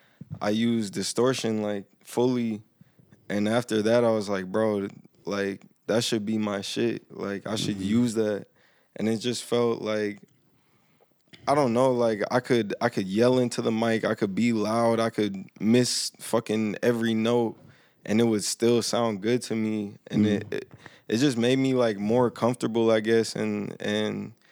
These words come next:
Speaker 1: I feel like my microphone isn't the greatest of quality, so it's like, like,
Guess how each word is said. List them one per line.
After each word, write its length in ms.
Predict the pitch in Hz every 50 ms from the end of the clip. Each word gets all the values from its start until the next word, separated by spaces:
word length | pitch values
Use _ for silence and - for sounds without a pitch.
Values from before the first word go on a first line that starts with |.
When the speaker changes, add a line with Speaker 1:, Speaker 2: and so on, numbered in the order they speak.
| - _ _ _ -
Speaker 1:
I 100 | - 110
feel 180 | - - 131 123
like 180 | 120 113 113 104
my 160 | 113 110 110
microphone 680 | 107 104 107 120 120 - 120 107 - - 117 117 117 113
isn't 500 | 113 113 107 113 113 110 107 - - - _ _ -
the 120 | - 101
greatest 440 | 95 98 104 110 120 117 113 110 -
of 100 | 107 98
quality, 520 | - - 98 110 120 120 120 117 120 120 117
so 260 | - - - 104 110
it's 160 | 110 101 -
like, 360 | - - 110 107 104 101 - - _ _ _ _ _ _ _ _ _ _ _ _ _ _ _ _ _ _ _ _ _ _ _ _ _ -
like, 320 | 92 101 98 95 95